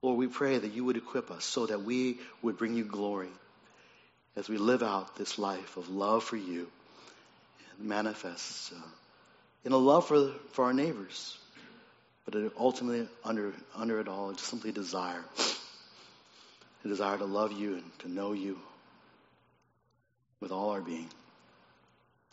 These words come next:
Father, help us to keep growing in this area. Guard our, us, this church, from, from the bitterness that is so naturally a temptation for those that serve.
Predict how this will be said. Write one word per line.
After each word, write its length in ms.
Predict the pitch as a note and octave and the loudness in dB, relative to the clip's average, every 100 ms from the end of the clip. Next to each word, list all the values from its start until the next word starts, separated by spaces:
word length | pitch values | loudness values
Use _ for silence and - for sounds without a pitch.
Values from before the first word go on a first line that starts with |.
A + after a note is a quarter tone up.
| - - - - - - - | -20 -20 -20 -20 -20 -20 2
Father, 220 | B2+ A#2+ | 6 6
help 180 | A2 A#2 | 6 0
us 100 | A#2 | 0
to 60 | - | -4
keep 160 | A#2 | -6
growing 300 | F#2+ A#2 A#2+ | 2 2 4
in 40 | A#2 | 2
this 160 | A2 | 2
area. 340 | A2+ A2 A#2+ B2 A#2 - - - - - - _ - | 2 2 2 0 -8 -16 -20 -20 -20 -20 -20 _ -2
Guard 260 | A2+ A2+ A#2+ | 4 6 6
our, 160 | A#2 A2 | 2 2
us, 200 | A2+ A#2 - | 0 0 -2
this 200 | A#2 - | -2 0
church, 300 | - A2+ A2 | 4 4 4
from, 180 | A2 G2 - - | -2 -4 -10 -16
from 260 | - A2 G#2 | -8 -4 -2
the 60 | F#2+ | 0
bitterness 520 | A#2+ B2 A#2 A#2 - | 2 4 4 2 0
that 120 | G2+ | -2
is 100 | G#2 - - | -2 -6 -6
so 160 | - C3 | 2 4
naturally 400 | B2 B2 - B2 | 6 4 4 2
a 40 | |
temptation 460 | A2+ G2 A#2+ A#2+ A2 | 2 2 2 2 0
for 80 | G#2+ | 0
those 220 | A2+ A#2 | 0 2
that 120 | G#2+ | 0
serve. 380 | - G#2 G2 | -2 -4 -6